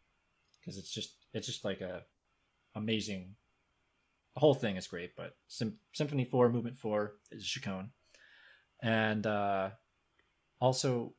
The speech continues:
which string quartet? Okay, the George Rockberg String Quartet number three. The third movement is his own version of, um, Canon in D.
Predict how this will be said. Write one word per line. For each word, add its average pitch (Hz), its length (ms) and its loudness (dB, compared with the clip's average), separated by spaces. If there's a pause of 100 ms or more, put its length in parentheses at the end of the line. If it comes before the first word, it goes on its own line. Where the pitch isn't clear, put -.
which 131 180 -2
string - 240 -6
quartet? - 400 -12
Okay, 110 320 -4
the 110 420 -6 (760)
George 165 580 2
Rockberg 113 800 4 (260)
String - 300 -2
Quartet 123 300 -2
number 107 240 -4 (240)
three. 107 500 -2 (960)
The 120 140 -2
third 190 400 6
movement 120 440 0 (460)
is 117 240 0
his 127 140 4
own 131 240 4
version 127 340 2
of, 101 220 -2
um, 95 340 -4 (180)
Canon 117 360 2
in 90 100 -6
D. 98 340 -6